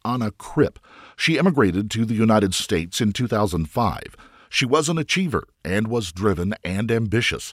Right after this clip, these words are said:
Before she made the U S her permanent home in two thousand five, she spent years commuting back and forth between Serbia and Washington, D C, demonstrating how keen she was to succeed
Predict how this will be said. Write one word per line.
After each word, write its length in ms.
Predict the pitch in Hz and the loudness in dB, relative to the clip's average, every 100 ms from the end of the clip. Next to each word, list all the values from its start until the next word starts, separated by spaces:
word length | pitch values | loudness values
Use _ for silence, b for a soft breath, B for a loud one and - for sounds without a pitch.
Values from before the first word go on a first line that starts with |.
| _ | _
Before 320 | 90 127 147 | -4 2 0
she 180 | 147 151 | 2 -2
made 380 | 113 120 185 113 | 0 2 0 -2
the 80 | 90 | -4
U 260 | 80 65 | -2 -4
S 200 | 65 107 | -6 -6
her 140 | - 127 | -2 -2
permanent 460 | - 160 139 95 | 0 0 2 0
home 260 | - 202 123 | 0 0 2
in 120 | 80 | 0
two 160 | - 69 | -2 -6
thousand 380 | 62 58 58 57 | -6 -8 -10 -10
five, 340 | 50 50 - B B | -10 -10 -14 B B
she 160 | - 170 | -2 0
spent 340 | - 165 151 | 0 0 -2
years 380 | 104 110 110 101 - | 0 2 2 -2 -6
commuting 460 | 117 123 87 69 76 | 0 2 2 0 -4
back 280 | 78 101 - | -2 -2 0
and 160 | 131 | -2
forth 320 | - 80 98 | 0 0 -2
between 380 | - 107 110 110 | -2 0 2 2
Serbia 540 | - - 82 69 71 117 | 0 0 0 -2 -6 -6
and 180 | - 123 | -4 -2
Washington, 560 | 95 113 - 123 123 123 | 0 0 0 0 0 0
D 220 | 120 127 | 0 -2
C, 380 | - 156 98 - _ - | 0 0 0 -4 _ -2
demonstrating 680 | 113 180 - 131 95 98 107 | 0 0 0 2 2 2 0
how 240 | 110 110 | -2 -4
keen 340 | - - 190 165 | -8 -2 2 2
she 220 | - 78 | 0 -4
was 400 | 64 62 50 - | -4 -6 -6 -6
to 120 | - 92 | -4 -4
succeed 640 | - - - 110 60 | -4 -2 -2 -4 -8